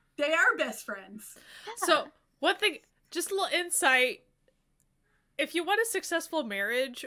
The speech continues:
Speaker 3: or really, really, y-, you have to be friends. Like,
Speaker 1: Yeah.
Speaker 2: Mm-hmm.
Speaker 1: Be
Speaker 3: you have to
Speaker 1: friends.
Speaker 3: be
Speaker 2: Yeah, you
Speaker 3: best
Speaker 2: have to, like
Speaker 3: friends. That's the way that <laughs> works.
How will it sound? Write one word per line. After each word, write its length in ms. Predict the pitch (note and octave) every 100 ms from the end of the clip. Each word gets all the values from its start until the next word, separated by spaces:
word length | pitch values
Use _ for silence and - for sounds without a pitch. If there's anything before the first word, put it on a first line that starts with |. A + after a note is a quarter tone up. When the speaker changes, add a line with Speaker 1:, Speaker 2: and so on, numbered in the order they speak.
| -
Speaker 3:
or 120 | D#4+
really, 460 | D4 C#4 A#3 G3+ - _
really, 220 | A#3 A3 _ B3+
y-, 140 | C#4+
you 160 | C#4+ D#4+
have 140 | G#3+
to 80 | D4+
be 120 | A#3
friends. 580 | A3+ G#3+ F#3 E3+ - -
Like, 260 | D4 D4 -
Speaker 1:
Yeah. 360 | E4+ D#4+ B3+ A3
Speaker 2:
Mm-hmm. 220 | F#3 F3+ F#3+ _
Speaker 1:
Be 80 | -
Speaker 3:
you 140 | B3 D4+
have 100 | D#4+
to 60 |
Speaker 1:
friends. 160 | D#4 B3+
Speaker 3:
be 40 | G3+
Speaker 2:
Yeah, 100 | F3+
you 40 |
Speaker 3:
best 140 | B3 C4
Speaker 2:
have 100 | C#4
to, 80 | B3+
like 100 | A3+
Speaker 3:
friends. 360 | F3+ F#3+ - -
That's 240 | C#4 -
the 80 | D#4+
way 140 | C#4+
that 240 | C4+ C4 -
<laughs> 0 |
works. 200 | D5